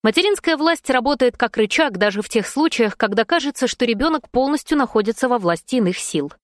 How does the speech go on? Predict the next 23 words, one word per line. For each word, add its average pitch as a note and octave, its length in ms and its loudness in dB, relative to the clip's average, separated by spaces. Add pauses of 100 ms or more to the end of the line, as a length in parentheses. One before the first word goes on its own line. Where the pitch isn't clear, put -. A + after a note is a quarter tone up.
(260)
например, F#3 560 0
любви F3+ 360 0
к - 140 -8
парню. E3+ 400 -2 (420)
Но G#3 120 4
применять G3+ 500 0
её A3 160 2
нужно A3 340 2
умело, A3+ 420 0 (200)
не F#3 140 2
в A3 100 -2
лоб. A#3 300 0 (480)
Мы A3+ 80 4
всё G#3+ 160 -2
время G#3+ 300 2
взвешиваем, F#3+ 640 0
что C4+ 240 -2
для A3+ 180 0
нас A3 220 -2
важнее: G#3 580 0 (380)
добиться A#3+ 400 0
своих A3+ 340 0
целей F3+ 460 0